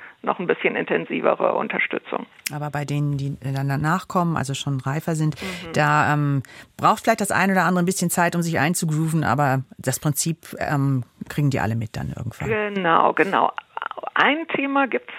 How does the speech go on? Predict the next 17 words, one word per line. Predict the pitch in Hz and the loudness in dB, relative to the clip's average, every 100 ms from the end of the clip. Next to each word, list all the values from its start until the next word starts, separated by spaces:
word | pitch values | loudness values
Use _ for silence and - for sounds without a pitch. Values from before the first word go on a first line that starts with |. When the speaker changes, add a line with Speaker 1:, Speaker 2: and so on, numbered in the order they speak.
| - | -6
Speaker 1:
in | - 247 | -2 0
dem | 254 247 | -2 -2
Zusammenhang | 240 233 233 226 226 226 226 | 0 2 2 0 -2 -2 0
noch | 220 220 | 0 0
und | - 190 | -4 -2
das | 185 - | -2 0
sind | 208 196 | -2 -2
die | 185 185 185 | -2 0 2
oralen | - 185 180 190 196 | 0 -2 0 2 0
Restriktionen. | 190 180 - 180 - - - 190 254 277 - - - - - - | -2 -4 -4 -8 -8 -8 -2 0 2 -2 -6 -10 -10 -10 -4 0
Ähm, | 208 208 196 | 2 2 -2
dass | - | -4
es | 104 - | -2 -2
im | 104 101 - | -2 -2 -2
Mundbereich | 104 101 208 269 - - - 233 240 - | 0 2 2 0 -2 -2 2 2 2 -2
Besonderheiten | 196 196 247 240 226 226 226 | 0 2 2 2 0 -2 0
gibt, | 214 214 | 0 -2